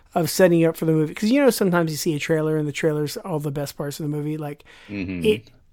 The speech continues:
Speaker 1: the trailer did what it's supposed to do. It was a good teaser. It gets you excited for it, but it's certainly not the whole thing.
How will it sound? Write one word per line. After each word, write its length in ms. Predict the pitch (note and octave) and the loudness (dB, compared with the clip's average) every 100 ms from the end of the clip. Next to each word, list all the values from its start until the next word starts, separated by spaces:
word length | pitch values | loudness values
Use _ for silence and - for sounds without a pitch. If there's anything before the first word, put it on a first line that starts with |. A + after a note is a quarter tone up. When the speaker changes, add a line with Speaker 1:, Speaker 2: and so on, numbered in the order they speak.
| _ | _
Speaker 1:
the 120 | G#3+ | -2
trailer 360 | F#3 - A#3+ A#3 | 2 6 8 8
did 140 | F#3+ | 6
what 140 | G3 F3+ | 4 2
it's 80 | E3+ | 0
supposed 280 | E3+ D#3 - | 0 -2 -2
to 40 | |
do. 160 | C#3+ D#3+ | -8 -6
It 40 | |
was 100 | E3 | -4
a 40 | D3+ | 0
good 240 | F#3+ G3 | 0 0
teaser. 360 | - G#3 G3+ G#3 | -2 -2 0 0
It 40 | |
gets 180 | F3 - | -2 0
you 80 | F3 | -2
excited 340 | - E3+ E3+ | 0 0 0
for 240 | - E3+ E3+ | 2 4 4
it, 60 | |
but 240 | E3+ D#3+ E3+ | 2 -4 -4
it's 300 | G3 E3 - - | -6 -6 -8 -8
certainly 500 | - - G3+ G#3+ E3+ | -6 0 0 0 0
not 240 | D#3+ D#3+ | 0 -2
the 80 | - | -4
whole 180 | D#3 D#3+ | -2 0
thing. 440 | D#3 D3+ C#3 C#3+ | 0 -2 -4 -8